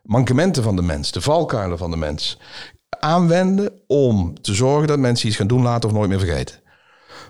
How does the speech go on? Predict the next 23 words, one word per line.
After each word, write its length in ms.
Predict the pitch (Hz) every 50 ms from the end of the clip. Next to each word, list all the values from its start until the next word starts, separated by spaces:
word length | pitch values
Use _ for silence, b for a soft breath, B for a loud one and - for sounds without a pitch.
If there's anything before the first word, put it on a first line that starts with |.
| B B _ _
Dus 280 | - 123 131 113 - -
be-, 260 | - 131 113 113 107
be-, 180 | 104 113 110 98
beïnvloeding 540 | 98 101 175 175 151 123 110 101 98 87
is, 220 | 80 82 - - -
is, 280 | - 87 87 - -
is 240 | 95 - 98 95 -
mijn 120 | 98 95 95
ultieme 340 | 107 113 104 127 113 110
hobby. 320 | 107 120 160 156 113 90 82
En 320 | - 98 101 95 - -
dan 220 | - 113 107 95 90
vind 160 | - 123 113
ik 80 | 104
het 140 | 101 90 87
jammer 280 | 120 139 165 165 135 107
dat 200 | 98 90 85 -
er 100 | 95 87
een 100 | 87 87
hele 320 | 87 92 117 135 135 120 104
grote 540 | - 104 101 95 92 92 - 92 85 80 80
groep, 300 | - - - 107 98 - - - b b b b b b b b b b
ehm, 640 | - 98 87 85 82 78 78 76 73 73 71 69